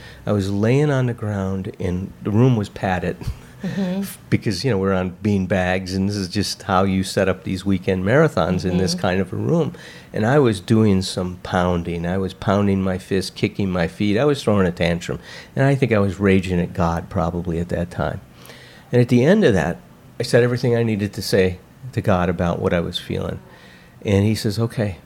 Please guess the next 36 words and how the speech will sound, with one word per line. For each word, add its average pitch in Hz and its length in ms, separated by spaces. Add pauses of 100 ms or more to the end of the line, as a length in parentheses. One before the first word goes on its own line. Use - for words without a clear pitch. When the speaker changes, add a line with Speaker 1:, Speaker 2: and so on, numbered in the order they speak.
(120)
Speaker 1:
now 107 240
open 104 240
up 98 140
your 95 140
eyes." 95 360 (1120)
Unbelievable. - 880 (960)
You 127 80
know, 113 140
I 104 100
drop 127 340
acid 107 420
and - 100
I 92 80
get 98 220
this - 200
sense - 460
of 90 120
clarity 90 600 (140)
and, 92 140
Speaker 2:
Mm-hmm. 92 60
Speaker 1:
like, 85 240
I 90 80
was 87 160
totally 104 440
connected 87 640
to 101 100
the 90 100
world 85 600
and 78 160
to 92 100
the 90 100
universe 87 640
and - 140
to 82 60
wisdom. 95 560
And 82 200